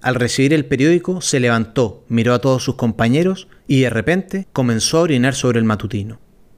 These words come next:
Es que incluso en Uruguay no eran pocos los que creían que Brasil se quedaría con la copa.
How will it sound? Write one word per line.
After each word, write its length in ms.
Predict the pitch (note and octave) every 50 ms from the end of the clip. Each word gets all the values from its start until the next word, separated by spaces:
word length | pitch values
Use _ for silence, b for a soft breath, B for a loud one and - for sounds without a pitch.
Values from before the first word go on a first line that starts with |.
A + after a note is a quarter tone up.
| _ _ -
Es 140 | - C#3+ C#3
que 100 | - D3+
incluso 380 | C#3+ C#3 C#3+ F#3+ G#3+ - - G#3+
en 80 | G3+
Uruguay 480 | F#3+ D3+ C3 B2 C3+ D3 E3 F#3 G3 - -
no 220 | C3+ C3+ C#3+ E3
eran 320 | G3 A3 G3+ E3+ C#3 - -
pocos 280 | - G#3 G#3 A3+ F#3+
los 160 | F#3+ F#3 E3 -
que 160 | - D3+ B2+
creían 280 | C3 B2 C3+ E3 F3
que 120 | E3 - D#3
Brasil 340 | B2+ A#2+ G#2 - - G3 G3
se 180 | - - E3
quedaría 300 | C#3 C#3 B2+ B2 B2 A#2+
con 160 | A#2 B2 A#2
la 80 | A2 A2
copa. 340 | G2+ - A2 G2 - A#2